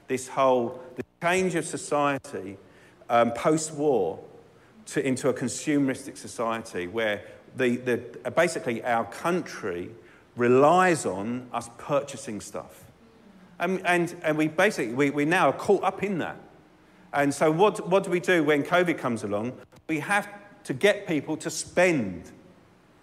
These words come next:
because that's how the, the system works. And so we have to just keep on spending money.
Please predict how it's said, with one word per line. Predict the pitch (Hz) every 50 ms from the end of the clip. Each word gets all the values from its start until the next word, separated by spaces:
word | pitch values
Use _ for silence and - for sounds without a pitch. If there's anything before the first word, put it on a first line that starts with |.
| _ _ _
because | - 147 - 175 156 143
that's | 185 190 180 185 -
how | - - 180 175 175 165 160
the, | 156 151
the | - 147 151
system | - - - 180 - - - 160 143 139
works. | 135 147 170 175 147 113 - - - - - - - - - - - - - - - - _
And | - 120
so | - 160 147 143 139 131 120 - - - - - - -
we | 139 143
have | 151 156 151
to | - -
just | - 160 143 -
keep | - 160 143 - 156
on | 147 143
spending | - - - 156 156 151 147 139 143
money. | 156 180 175 120 85 80